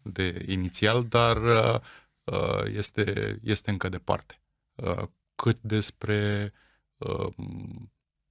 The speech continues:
standardizarea și, uh, reglementările cu privire la, uh, inteligența artificială,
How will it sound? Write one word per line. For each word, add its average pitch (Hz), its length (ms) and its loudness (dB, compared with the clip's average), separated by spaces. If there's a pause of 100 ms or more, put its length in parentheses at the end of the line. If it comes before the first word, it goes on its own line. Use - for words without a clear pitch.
(680)
standardizarea 98 1200 2
și, 101 720 -4 (200)
uh, 90 560 -6 (840)
reglementările 95 1040 4
cu - 140 -12
privire 92 300 0
la, 87 640 2 (160)
uh, 92 100 -14 (500)
inteligența 95 540 -2
artificială, - 840 -4